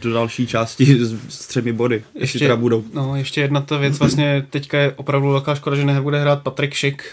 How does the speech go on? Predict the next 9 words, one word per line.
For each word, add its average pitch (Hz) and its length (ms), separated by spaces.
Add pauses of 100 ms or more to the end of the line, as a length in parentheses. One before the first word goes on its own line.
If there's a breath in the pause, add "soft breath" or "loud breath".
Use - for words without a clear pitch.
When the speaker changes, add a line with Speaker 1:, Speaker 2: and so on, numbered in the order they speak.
Speaker 2:
protože 123 380
právě 123 320
s - 140
ním 131 180
by 127 60
si 139 160
mohli 135 500
na 127 100
hrotu, 139 600